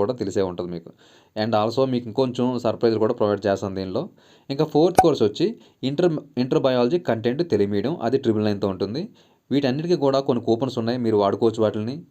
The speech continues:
ఓకేనా? So, ఒక్కొక్క దాని గురించి in depth-గా నేర్చుకుందాం. And also లైవ్ క్లాసులు కూడా మార్నింగ్ సెషన్లో తెలుగు మీడియం వాళ్ళకి, ఆఫ్టర్‌నూన్ సెషన్లో ఇంగ్లీష్ మీడియం వాళ్ళకి ఉంటాయి. మ్యాక్సిమం యూటిలైజ్ చేసుకోండి. ఎందుకంటే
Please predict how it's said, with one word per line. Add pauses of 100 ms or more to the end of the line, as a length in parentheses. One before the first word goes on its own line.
(160)
ఓకేనా? (640)
So,
ఒక్కొక్క
దాని
గురించి
in
depth-గా
నేర్చుకుందాం. (200)
And
also (380)
లైవ్
క్లాసులు
కూడా
మార్నింగ్
సెషన్లో
తెలుగు
మీడియం
వాళ్ళకి,
ఆఫ్టర్‌నూన్
సెషన్లో
ఇంగ్లీష్
మీడియం
వాళ్ళకి
ఉంటాయి. (380)
మ్యాక్సిమం
యూటిలైజ్
చేసుకోండి. (440)
ఎందుకంటే